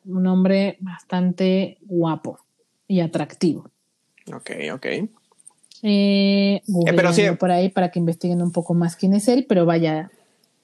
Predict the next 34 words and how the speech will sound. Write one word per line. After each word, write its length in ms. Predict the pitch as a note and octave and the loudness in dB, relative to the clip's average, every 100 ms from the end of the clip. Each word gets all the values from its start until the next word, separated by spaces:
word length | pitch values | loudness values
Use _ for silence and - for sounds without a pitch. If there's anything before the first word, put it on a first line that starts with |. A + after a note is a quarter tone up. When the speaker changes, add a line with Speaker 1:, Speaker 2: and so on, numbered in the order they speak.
| _ | _
Speaker 1:
Beetlejuice 520 | G3+ G3+ G3+ G3+ G#3 G#3 | -2 2 4 4 2 2
fue 120 | F#3 | 0
uno 160 | F3+ F3 | 2 0
de 60 | |
sus 160 | E3+ E3 | -4 -6
personajes 680 | - D#3+ F3 E3+ E3+ F3 E3 | -4 -2 0 0 0 -4 -4
como 220 | E3 D#3+ | -2 0
más 280 | E3 D#3+ E3 | 0 -2 -2
emblemáticos, 680 | E3 D#3+ D#3+ D#3+ D#3+ - D#3+ | 0 0 0 -2 -6 -4 0
¿no? 100 | F#3+ | 0
Junto 240 | F#3+ E3 | 0 -2
con 160 | D#3 D#3 | -2 -4
Batman. 380 | D3 C#3+ C#3+ D#3 _ _ _ - | -4 -6 -10 -16 _ _ _ -2
Speaker 2:
Y 340 | B2+ B2 B2 | 2 4 4
bueno, 380 | A#2+ B2+ B2 A2+ | 2 0 -2 -4
esa, 440 | B2+ B2+ D#3+ C#3+ B2 C3+ C#3 - | -8 -8 -8 -8 -10 -16 -18 -16
este, 260 | C#3+ - - - - | -12 -12 -12 -14 -6
esto 360 | C3+ C#3+ - | -4 -2 0
de 140 | D3+ A#2 | 0 0
decir 340 | A2+ B2+ C3 C#3 C3+ | -4 -6 -6 -6 -10
el 120 | B2 | -10
nombre 260 | A#2+ B2 B2+ | -10 -6 -4
varias 300 | A#2+ A#2 A#2 | -4 -6 -6
veces 460 | A#2+ A#2+ A#2 E3+ B2+ | -10 -10 -10 -10 -12
es 100 | A#2 | -14
porque 220 | A2+ A2+ | -14 -12
justo 220 | A2+ G#2+ | -12 -8
en 60 | G#2+ | -8
la 80 | |
película 360 | G#2+ A#2+ A#2+ A2 | -4 -4 -4 -6
lo 120 | G#2 | -6
menciona, 360 | A2 C3 F#3 A2+ | -10 -6 -6 -6
¿no? 140 | G#2 | -10
Sin 240 | A2+ B2+ | -12 -16